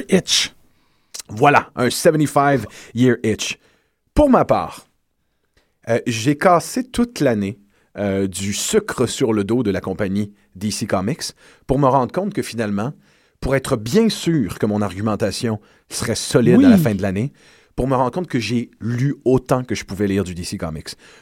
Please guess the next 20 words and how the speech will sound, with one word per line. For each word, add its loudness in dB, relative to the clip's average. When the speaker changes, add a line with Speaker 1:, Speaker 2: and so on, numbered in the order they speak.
Speaker 2:
Tout, 0
tout 0
ce -6
que 4
j'ai 0
lu 4
de 2
Marvel 4
qui -2
m'était -2
tendu -4
dans 0
la 0
main -2
était 0
brillant. 0
Ou 4
tout 0
à 6
fait, 0